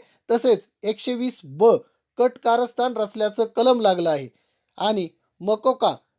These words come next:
हे चार गुन्हे सर्व आरोपींवर लागलेले आहेत. यात कुठलाही आरोपी सुटलेला नाही." धनंजय मुंडेंच्या राजीनाम्याची मागणी अद्याप थेटपणे देशमुख कुटुंबियांनी केलेली नाही.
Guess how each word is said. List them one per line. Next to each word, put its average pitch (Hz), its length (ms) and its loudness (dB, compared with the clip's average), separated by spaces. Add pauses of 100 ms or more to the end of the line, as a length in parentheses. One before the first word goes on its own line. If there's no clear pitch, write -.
हे 226 220 0 (160)
चार 254 260 2
गुन्हे 226 320 -4 (380)
सर्व 262 300 2
आरोपींवर 214 680 2
लागलेले 175 440 -2
आहेत. 165 240 -2 (200)
यात 208 180 2 (220)
कुठलाही 254 440 0
आरोपी 208 380 0
सुटलेला 214 560 0
नाही." 170 340 -2 (460)
धनंजय 220 380 2
मुंडेंच्या 226 520 0
राजीनाम्याची 214 680 0
मागणी 196 420 0 (320)
अद्याप 180 400 0 (500)
थेटपणे 262 520 0 (280)
देशमुख 233 340 -2
कुटुंबियांनी 262 640 0
केलेली 240 460 2
नाही. 240 280 -2